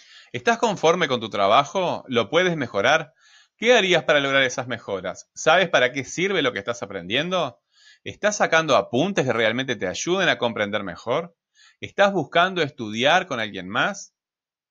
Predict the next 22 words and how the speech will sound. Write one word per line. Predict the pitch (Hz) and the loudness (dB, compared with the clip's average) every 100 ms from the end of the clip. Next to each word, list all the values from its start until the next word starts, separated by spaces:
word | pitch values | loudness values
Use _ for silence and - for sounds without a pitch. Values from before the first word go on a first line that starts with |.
| _ _ _ _ - | _ _ _ _ -6
Cuando | 143 160 | -4 -2
discutimos | 143 175 247 254 151 | -4 -6 -4 -4 -4
un | 131 | -4
tema | 175 160 | 0 0
con | 123 | 0
los | 107 | -4
demás, | 104 143 170 | 0 0 2
aprendemos | - 135 120 139 113 | 0 -2 -4 -4 -6
mejor. | 87 - 90 - | -8 -10 -12 -2
Podemos | 127 170 202 196 | 2 2 2 -2
explicar | 147 123 120 190 233 - | -4 -4 0 2 2 -4
y | - | -16
que | 120 | -10
nos | 110 - | -10 -10
expliquen. | - 92 92 104 | -16 -14 -12 -8
Eso | 185 185 | -8 -4
de | 196 | -4
explicar | - - 117 131 | -6 -10 -2 -2
y | 117 | -2
que | |
nos | 107 101 | -6 -10
expliquen, | - 175 190 | -10 -6 -6